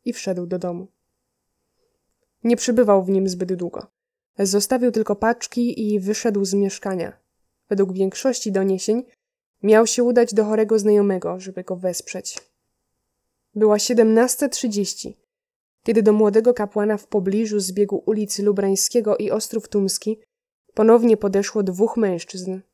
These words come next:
którzy już wcześniej otrzymali od niego jałmużnę. Ksiądz Zygmunt powiedział im, że nie dostaną więcej pieniędzy, Wówczas zobaczył wycelowany w siebie pistolet. Rabusie zażądali jego portfela.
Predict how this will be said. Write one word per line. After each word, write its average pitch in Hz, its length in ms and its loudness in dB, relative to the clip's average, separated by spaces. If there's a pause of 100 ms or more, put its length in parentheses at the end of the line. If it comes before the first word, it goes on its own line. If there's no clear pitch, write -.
którzy 233 380 -2
już 226 200 0
wcześniej 202 560 -2
otrzymali 196 560 -2
od 185 80 -4
niego 185 280 -2
jałmużnę. 185 600 -4 (680)
Ksiądz 233 320 4
Zygmunt 202 500 0
powiedział 208 460 0
im, 196 160 0
że 208 120 0
nie 214 140 2
dostaną 220 520 0
więcej 180 320 -4
pieniędzy, 175 500 -8 (840)
Wówczas 240 480 2
zobaczył 214 380 2
wycelowany 202 640 0
w - 60 -10
siebie 185 260 -2
pistolet. 180 680 -4 (440)
Rabusie 202 440 0
zażądali 196 520 0
jego 185 200 0
portfela. 180 540 -6